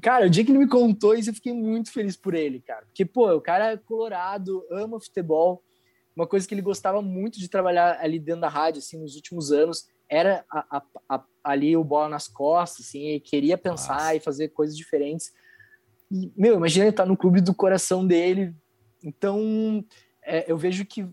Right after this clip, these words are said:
Speaker 1: várias pessoas saíram de lá e pra fazer, serem felizes em outros lugares, sabe? Se for pra, pra dizer, assim, de uma forma mais generalizada.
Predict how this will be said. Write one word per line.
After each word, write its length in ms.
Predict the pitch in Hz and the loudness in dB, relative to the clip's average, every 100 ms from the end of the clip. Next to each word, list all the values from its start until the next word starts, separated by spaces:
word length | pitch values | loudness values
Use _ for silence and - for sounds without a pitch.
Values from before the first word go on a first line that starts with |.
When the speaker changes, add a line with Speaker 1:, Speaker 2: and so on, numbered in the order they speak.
| 139 | _
Speaker 1:
várias 300 | 170 226 240 | -2 -2 -4
pessoas 260 | 214 208 | -8 -8
saíram 300 | - 185 190 | -6 -6 -6
de 100 | 196 | -6
lá 340 | 185 151 156 190 _ _ _ _ _ _ | -4 -4 -6 -10 _ _ _ _ _ _
e 100 | 175 | -20
pra 300 | _ - 190 | _ -6 -2
fazer, 500 | 220 165 185 196 - _ _ _ _ 175 - _ | -4 2 4 4 0 _ _ _ _ -20 -20 _
serem 340 | - 220 226 | -2 0 0
felizes 520 | 214 233 185 226 208 185 | -2 -2 0 0 -2 -4
em 100 | 196 | -4
outros 260 | 208 214 | -4 -4
lugares, 640 | 214 160 131 113 104 - _ _ _ _ | -6 -6 -6 -10 -16 -20 _ _ _ _
sabe? 240 | - 147 147 | -4 -2 -2
Se 140 | - | -6
for 320 | 143 165 165 _ _ - | 0 2 2 _ _ -2
pra, 440 | 165 143 135 127 _ | 2 2 0 -6 _
pra 140 | 147 | -8
dizer, 340 | 139 131 135 156 | -8 -6 2 2
assim, 320 | 151 151 151 | 2 -8 -10
de 80 | 139 | -8
uma 140 | 143 | -8
forma 480 | - 139 143 135 123 _ _ _ | -4 -4 -2 -4 -6 _ _ _
mais 160 | 139 143 | 0 2
generalizada. 880 | 143 143 143 143 139 127 147 156 | 2 2 2 2 2 0 0 -2